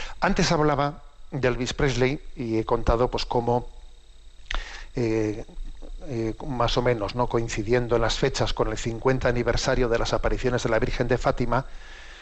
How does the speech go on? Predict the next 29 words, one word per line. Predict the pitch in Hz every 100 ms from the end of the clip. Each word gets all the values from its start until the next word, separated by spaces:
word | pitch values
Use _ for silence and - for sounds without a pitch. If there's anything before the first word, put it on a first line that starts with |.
| - -
pues, | 110 101 - - -
eh, | 123 110 104 107 107 110 110 113
grabó | 123 120 113 127 127 - -
una | 123 117
canción | 127 120 - 131 127 -
sobre | 127 120
el | 117
milagro | 123 120 117 117 117
del | 113
Rosario. | - 123 - 202 101 - - - - - - - -
No | 151 208
fue | - 135
ni | 123
mucho | 127 135 131
menos, | 135 120 135
¿no? | 190 180 -
Bueno, | 135 120
la, | 117
eso | 107 127 127
ha |
sido | 165 147
especialmente | - 117 127 127 123 131
sorprendente, | 139 131 139 139 135 160
pues, | 135
porque | - - 123
él | 131 131
no | 135 123
era | 113 -
católico. | - 190 170 107 92